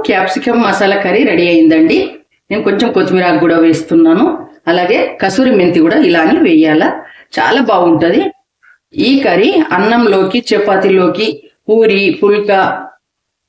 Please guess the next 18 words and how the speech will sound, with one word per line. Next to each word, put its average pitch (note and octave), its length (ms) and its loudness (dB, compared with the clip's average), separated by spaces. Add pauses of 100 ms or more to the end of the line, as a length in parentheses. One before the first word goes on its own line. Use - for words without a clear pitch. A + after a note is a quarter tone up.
మ్, F3+ 500 0 (100)
పరోటా, F#3+ 420 0 (680)
రైస్, G#3 260 0 (120)
ఎటువంటి F#3+ 400 0
రైస్కైనా F#3 540 -2
సెట్ F3+ 240 -2
అవుతుందండి. E3+ 440 2 (160)
సరే, G#3+ 160 0 (540)
ట్రై G#3+ 140 -2 (120)
చేయండి, G3 320 0 (260)
మీకు G3+ 160 -4 (100)
నచ్చింది F#3+ 420 0
అనుకుంటా. F#3+ 420 0 (320)
నచ్చితే - 380 -2
లైక్ D#3+ 220 2
చేయండి, E3+ 320 2
షేర్ E3 260 0
చేయండి, F3 220 2